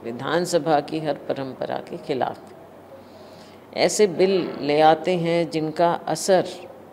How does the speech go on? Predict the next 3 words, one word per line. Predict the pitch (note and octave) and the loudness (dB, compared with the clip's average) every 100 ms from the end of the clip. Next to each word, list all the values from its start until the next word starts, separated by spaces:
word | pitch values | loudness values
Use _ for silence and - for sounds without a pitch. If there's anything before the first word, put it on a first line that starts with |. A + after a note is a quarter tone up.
| - - - - - - - - - - - | -20 -20 -20 -20 -20 -20 -20 -20 -20 -20 -4
हर | G3 A3 | 4 4
तरह | F#3+ E3+ F3 F3 | 6 6 6 6
से | E3+ D#3+ D#3 D#3+ | 4 0 0 -4